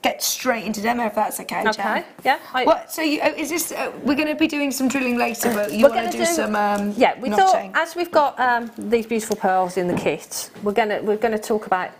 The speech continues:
Speaker 2: the, the knotting process, and then in the second kit we're gonna do the drilling
Speaker 1: Okay.
Speaker 2: and setting the pegs in. Okay, so for this, what I did is I, um, I've actually set in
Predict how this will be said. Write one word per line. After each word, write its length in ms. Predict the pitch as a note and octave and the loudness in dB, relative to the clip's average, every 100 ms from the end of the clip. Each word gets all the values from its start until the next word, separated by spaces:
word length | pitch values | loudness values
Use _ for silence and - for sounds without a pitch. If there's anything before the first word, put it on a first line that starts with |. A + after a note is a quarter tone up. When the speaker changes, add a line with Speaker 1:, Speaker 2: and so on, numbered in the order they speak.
| G3 | -2
Speaker 2:
the, 280 | F3+ E3+ D#3+ | 2 2 0
the 80 | G3 | 0
knotting 420 | F#3+ F#3 - D#3+ | 0 -2 -4 -4
process, 600 | - D3 C#3 - - - - | 0 -2 -2 -4 -4 -6 -4
and 80 | G#3+ | 0
then 100 | G#3+ | 2
in 140 | G#3 G3+ | 2 0
the 100 | G3 | 2
second 320 | - G#3 G#3 | 2 2 -8
kit 260 | - D3 | -4 -2
we're 100 | F3 | -2
gonna 180 | F3 E3+ | -2 -2
do 120 | E3 | -2
the 80 | D#3 | -2
drilling 340 | E3+ C#3+ C#3 D3+ - | 0 -2 -2 -6 -10
Speaker 1:
Okay. 220 | - - - | -4 -4 -4
Speaker 2:
and 140 | - F3+ | -6 -2
setting 320 | F3+ - E3+ | -2 -2 -8
the 60 | E3 | -6
pegs 300 | - D3+ - | -6 -6 -8
in. 140 | B2 - _ _ - - - | -10 -12 _ _ -20 -20 -16
Okay, 300 | F#3+ - F#3+ B3 - - | -4 -2 -2 -6 -18 -14
so 340 | - F#3 C#3 | 4 6 6
for 200 | G3 - | -6 -6
this, 360 | C4+ D4 - - | 0 0 0 0
what 120 | C#4 | 2
I 200 | C#4 C#4+ | 4 2
did 340 | C4 D#3 C3 - | 0 -2 -4 -4
is 220 | E3+ F#3 | -6 -4
I, 380 | - G#3+ G#3+ G3+ - | 0 2 2 -2 -2
um, 220 | G#3 G3 G3 | 0 0 0
I've 140 | G#3+ | 0
actually 300 | B3+ - B3 | -2 -2 -6
set 440 | - - B3+ - | -2 2 2 0
in 260 | B3 G3 F3 | -2 -2 -2